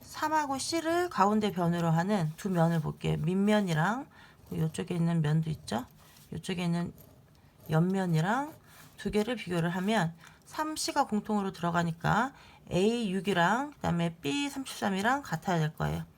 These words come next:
A는 삼십오, 우리가 알고 있죠. 삼십오 더하기 육이랑 여기 삼십오 더하기 육이랑 뭐랑 같아야 되냐면 B 더하기 삼십삼이 같아야 돼요.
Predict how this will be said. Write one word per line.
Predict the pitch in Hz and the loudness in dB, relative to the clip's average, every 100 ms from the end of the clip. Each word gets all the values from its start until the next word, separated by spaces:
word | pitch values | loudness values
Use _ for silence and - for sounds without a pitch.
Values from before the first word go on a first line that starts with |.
| - - | -12 -2
A는 | 175 196 190 | 0 0 -4
삼십오, | 240 226 190 | -8 -8 -8
우리가 | 170 175 | -4 -2
알고 | 143 156 175 | 0 -2 -6
있죠. | - 175 208 262 - - - - - - | -6 -4 -4 -4 -14 -20 -20 -20 -20 -12
삼십오 | 226 226 220 214 196 202 | -8 -8 -8 -8 -6 -6
더하기 | 190 170 175 233 196 | 0 0 0 -4 -2
육이랑 | 156 165 165 160 220 285 - - - - - - | -2 0 2 2 0 -4 -10 -20 -20 -20 -20 -16
여기 | - | -10
삼십오 | 220 220 214 185 | -8 -6 -6 -4
더하기 | 175 175 170 | -4 -2 -2
육이랑 | 160 170 190 247 | -4 -2 -2 0
뭐랑 | 170 170 170 | 0 0 0
같아야 | 156 165 | -2 -2
되냐면 | 156 156 165 226 294 - - - - - | 0 0 0 -2 -4 -8 -20 -20 -18 -10
B | 285 | -2
더하기 | 277 254 | 0 0
삼십삼이 | 247 254 - - 196 | -4 -6 -8 -4 -4
같아야 | - 160 - 160 | -4 -8 -4 -4
돼요. | 156 165 | -2 -6